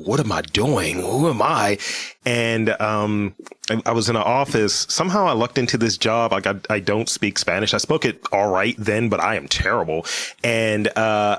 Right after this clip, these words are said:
I ended up working in a multilingual call center, so Spanish-speaking call center. And it was two people that kinda took me under their wing, and one dude was a Puerto Rican dude who looks just like my actual dad.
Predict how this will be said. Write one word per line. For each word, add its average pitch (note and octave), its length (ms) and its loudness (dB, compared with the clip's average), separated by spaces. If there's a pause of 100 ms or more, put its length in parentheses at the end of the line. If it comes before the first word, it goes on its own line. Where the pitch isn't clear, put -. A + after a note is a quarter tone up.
I B2 40 2
ended C3 180 2
up A#2 40 2
working A2+ 200 0
in G#2 80 0
a - 20 0
multilingual F#2+ 840 0
call D#4 240 2
center, D2+ 420 0
so G#2 320 2
Spanish-speaking G2 540 -2
call F#3 200 2
center. F2+ 320 0 (400)
And A2 380 0
it G#2+ 60 0
was G#2+ 180 2
two C#3 180 0
people B2 300 0
that G2+ 200 2
kinda G2 220 0
took - 240 -2
me G#2 100 2
under F#2+ 140 2
their F2+ 160 2
wing, A2 320 0
and F2+ 160 -2
one F#2+ 140 0
dude G2 140 2
was F#2 100 2
a - 40 -8
Puerto G2 200 0
Rican G#2+ 260 0
dude F2 240 -2
who F#2+ 80 -4
looks F2+ 160 -4
just - 300 -2
like F2+ 180 -2
my E2 160 0
actual F2 360 -2
dad. C3 520 -2